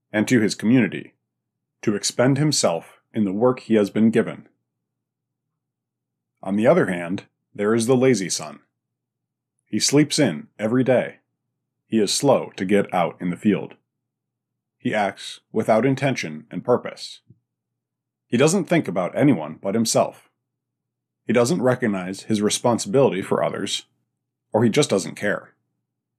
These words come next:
Even at harvest time, the last season of plenty before a time of want,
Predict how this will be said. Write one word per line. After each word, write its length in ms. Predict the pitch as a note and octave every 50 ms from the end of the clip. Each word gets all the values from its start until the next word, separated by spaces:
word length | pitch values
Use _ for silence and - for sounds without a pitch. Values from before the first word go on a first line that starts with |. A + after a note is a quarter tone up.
| _ _ _ _ _ _ _ _ _ _
Even 220 | A#2+ C#3+ E3 F3+
at 120 | E3 B2 -
harvest 400 | - D#3 F3 B2 F2+ - - -
time, 340 | E2+ D#2 - - - - _ _ _ _ _
the 80 | G2
last 440 | F#2 G2+ G#2+ A#2+ C#3+ D#3 - - -
season 340 | - - - A#2 G#2+ A2+ A2+
of 140 | G#2 F#2+ -
plenty 380 | - C3+ B2 G#2+ - C#2+ D2+
before 360 | D#2+ - F2+ - - A#2 A#2 B2
a 60 | B2
time 240 | - A#2 G#2 G2 F#2+
of 100 | F2+ F#2
want, 360 | G#2 A#2 G2+ - - -